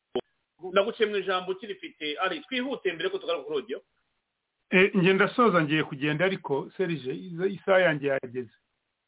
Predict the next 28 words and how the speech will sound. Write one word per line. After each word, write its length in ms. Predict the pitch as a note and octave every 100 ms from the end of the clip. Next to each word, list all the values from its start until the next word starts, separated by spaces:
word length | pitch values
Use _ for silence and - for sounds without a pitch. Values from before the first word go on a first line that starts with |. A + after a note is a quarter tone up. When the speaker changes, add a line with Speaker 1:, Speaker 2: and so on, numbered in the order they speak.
| _ _ _ -
Speaker 1:
Soza, 200 | F#4+ B3
soza, 200 | G#3+ A3
no 120 | A#3
tugende. 560 | - D#3 F3+ C3 D3 - _ -
Fata 160 | A3+ A#3
iminota 220 | A#3+ F#3+
Speaker 2:
Yes. 200 | F3 -
Speaker 1:
ibiri, 140 | D3
twegere, 420 | E3+ G3 G3+ G3 E3 -
tuge-, 300 | D#3+ C#3 D#3 -
tu-, 120 | D#3+
tu-, 120 | - -
turakomeza. 360 | D3 C#3+ B2+ -
Speaker 2:
I-, 200 | G3+ G#3 G#3
i-, 160 | G3+
ibiri 340 | G3 F#3 G3 F#3
gusa. 540 | D3+ E3+ - G3 C#4 _ _
So, 340 | - G#3 F#3 F#3
uh, 480 | F#3+ F#3 F3+ F3+ E3+ - _ _ _ _ _ _ _ _ _ -
icyo 240 | F3 A#3
nav-, 260 | A3 F3 F3
na-, 260 | F#3+ E3+ G#3
navugaga 520 | E3+ D#3 G3 G3+ E3
rero, 140 | F#3
navugaga 440 | F#3 C#3+ C#3+ C#3+ F3
yuko 420 | F#3+ E3+ C#3+ -
ahubwo 360 | D#3 G3 E3+ D3+
batinze. 800 | E3+ F#3 - C#3+ C3 A#2+ E3